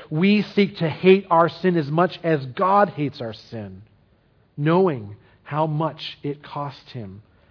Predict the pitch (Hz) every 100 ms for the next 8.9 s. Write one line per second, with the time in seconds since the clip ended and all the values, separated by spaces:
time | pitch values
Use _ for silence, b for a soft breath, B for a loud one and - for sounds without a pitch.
0 | b 135 - 135 123 117 - - 117 107
1 | - _ _ _ _ _ _ _ _ _
2 | _ _ _ _ _ _ _ _ _ -
3 | 156 - 156 151 131 151 147 135 - 123
4 | 107 110 113 131 - 156 147 147 - -
5 | 151 156 147 143 127 135 147 156 - 127
6 | 110 104 92 95 - B B - - 170
7 | 175 175 160 151 - 160 165 160 - 151
8 | 143 131 - 147 131 101 98 -